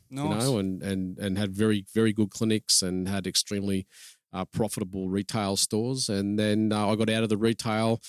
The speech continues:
Speaker 2: um, opened up a facility, bought a big facility in Kincumber, put an organic paleo cafe in there, a full
Speaker 1: Great facility too. What a
Speaker 2: full,
Speaker 1: good
Speaker 2: full
Speaker 1: setup
Speaker 2: gym
Speaker 1: that
Speaker 2: in
Speaker 1: was.
Speaker 2: there and a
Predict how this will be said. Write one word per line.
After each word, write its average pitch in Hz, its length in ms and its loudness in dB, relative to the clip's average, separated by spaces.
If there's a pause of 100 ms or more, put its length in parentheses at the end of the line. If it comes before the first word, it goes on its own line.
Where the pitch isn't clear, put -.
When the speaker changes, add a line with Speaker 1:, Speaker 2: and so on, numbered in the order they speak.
(480)
Speaker 2:
um, 107 500 0
opened 113 300 -2
up 113 120 -2
a 110 80 -2
facility, 113 720 0 (100)
bought 113 140 2
a 104 40 0
big 98 180 -2
facility 107 400 0
in 98 80 -4
Kincumber, 104 640 0
put 113 140 -2
an 104 60 0
organic 101 340 0
paleo 101 440 0
cafe 104 400 -2
in 98 100 2
there, 98 280 4 (100)
a 92 120 -2
full 101 220 -2
Speaker 1:
Great 139 220 -4
facility 113 540 0
too. 104 260 -8 (180)
What 151 100 -2
a - 20 4
Speaker 2:
full, 135 100 2
Speaker 1:
good 131 120 0
Speaker 2:
full 156 100 6
Speaker 1:
setup 127 160 4
Speaker 2:
gym 127 100 4
Speaker 1:
that 127 60 2
Speaker 2:
in 123 80 2
Speaker 1:
was. 123 80 4
Speaker 2:
there 123 300 2
and 107 100 0
a 101 180 -2